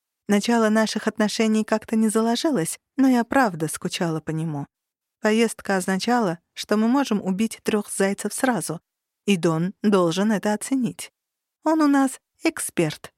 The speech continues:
по многогранным вопросам. Не успели мы подойти к дверям, как в Косте остановился так резко, что один из охраны налетел на него. «Проклятие!» пробормотал Костя.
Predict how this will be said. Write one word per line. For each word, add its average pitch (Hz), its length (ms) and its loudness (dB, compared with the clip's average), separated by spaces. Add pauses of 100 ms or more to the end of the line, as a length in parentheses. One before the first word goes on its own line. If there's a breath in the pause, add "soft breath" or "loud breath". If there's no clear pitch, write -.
по 190 120 2
многогранным 175 760 0
вопросам. 175 600 -4 (760)
Не 208 140 4
успели 208 420 0
мы 196 140 0
подойти 185 440 0
к 175 80 4
дверям, 196 420 0 (300)
как - 200 0
в - 80 -14
Косте 254 380 0
остановился 196 640 0
так - 280 -4
резко, 254 440 -2 (220 soft breath)
что - 240 -2
один 185 280 0
из 226 200 -2
охраны 180 380 -2
налетел 202 440 -2
на 175 80 -2
него. 170 360 -2 (800)
«Проклятие!» - 760 -10 (340)
пробормотал 240 640 2
Костя. - 540 -8